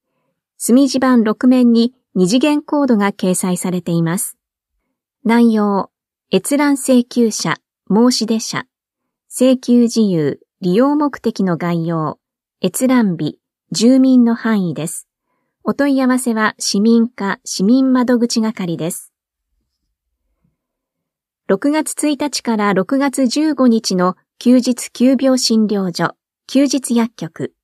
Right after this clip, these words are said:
診療時間は午前九時から午後五時。受付時間は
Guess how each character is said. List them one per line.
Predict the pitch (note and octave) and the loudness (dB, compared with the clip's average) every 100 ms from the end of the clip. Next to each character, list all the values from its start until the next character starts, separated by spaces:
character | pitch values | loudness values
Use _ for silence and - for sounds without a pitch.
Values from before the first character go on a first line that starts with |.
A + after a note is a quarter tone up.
| _ _ _ _ _ _ _ - | _ _ _ _ _ _ _ -4
診 | A#3+ B3 | 2 4
療 | A#3 A3+ | 4 2
時 | A3+ | -2
間 | A3+ F#3+ E3+ | -4 -4 -2
は | E3 E3 _ _ _ G#3+ | -2 -2 _ _ _ -2
午 | B3+ D#4 | -2 0
前 | D#4 B3 G3 | 2 2 0
九 | - | 0
時 | A#3+ B3+ | 0 -2
か | G3 | -2
ら | E3 D3+ | -4 -2
午 | G#3 | -2
後 | A3+ D#3 | -2 -4
五 | C3 F3+ | -4 -6
時。 | C#3 - _ _ _ _ _ _ _ | -6 -10 _ _ _ _ _ _ _
受 | - G3 D4 | -6 -2 -4
付 | - C#4+ | -2 -4
時 | C#4+ | -2
間 | B3+ B3 G3+ | -2 0 0
は | G3 | 0